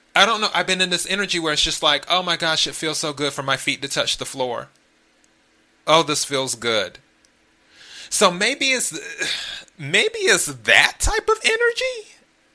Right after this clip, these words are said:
I don't know. I really, really don't know.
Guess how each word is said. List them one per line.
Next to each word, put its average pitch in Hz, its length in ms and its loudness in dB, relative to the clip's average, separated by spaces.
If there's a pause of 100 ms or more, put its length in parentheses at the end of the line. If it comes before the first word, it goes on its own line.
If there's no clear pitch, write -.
(220)
I 202 140 2
don't 247 320 0 (720)
know. 113 680 -2 (1700)
I 151 80 6
really, 185 320 -2
really 202 240 -4
don't 196 260 -4
know. 98 360 -4